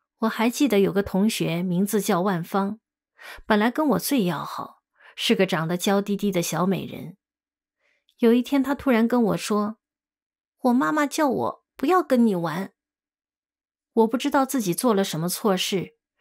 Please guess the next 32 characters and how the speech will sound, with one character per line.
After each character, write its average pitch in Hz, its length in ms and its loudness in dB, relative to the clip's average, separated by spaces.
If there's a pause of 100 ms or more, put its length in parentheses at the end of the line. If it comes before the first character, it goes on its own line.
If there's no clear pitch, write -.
(200)
不 277 160 2
懂 190 180 4
人 175 220 2
家 208 320 0
是 226 220 0
怕 220 240 0
传 160 340 -4
染。 - 240 -4 (1600)
后 - 280 0
来 208 320 2 (200)
家 277 240 4
搬 277 220 0
到 269 100 2
新 262 240 2
小 175 220 -2
区 226 180 -2
的 202 100 0
宁 170 260 -2
海 - 240 -6
路， - 240 -12 (600)
正 311 240 0
好 175 220 0
就 226 160 2
把 185 160 2
我 190 140 2
转 175 200 -6
到 180 160 -4
山 233 240 2
西 233 160 0
路 233 160 4
小 - 240 -8
学。 - 360 -10